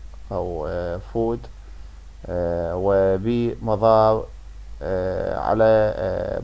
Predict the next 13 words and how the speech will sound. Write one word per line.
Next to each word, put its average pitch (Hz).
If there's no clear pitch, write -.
بقية 131
أنواع 107
الفود، 104
يأثر 104
على 101
الابزوربشن، 101
آه، 87
of 104
other، 107
آه، 92
types 101
of 98
food. 82